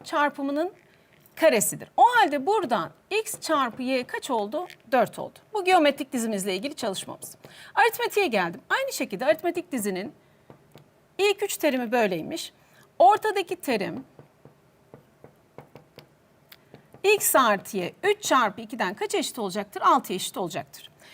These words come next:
Şimdi benden ne istiyor? X küp artı y küp. Peki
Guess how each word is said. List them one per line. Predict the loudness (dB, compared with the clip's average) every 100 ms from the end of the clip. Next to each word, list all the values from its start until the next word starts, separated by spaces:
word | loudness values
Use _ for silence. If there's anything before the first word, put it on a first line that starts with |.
| -6
Şimdi | 2 4 4 4
benden | 4 4 2
ne | 2
istiyor? | 0 -2 -6 -4
X | -4 -4
küp | -8 -2
artı | -2 -2 -6
y | -8
küp. | -10 -20 -20 -20 -20 _
Peki | -8 -8 -10 -12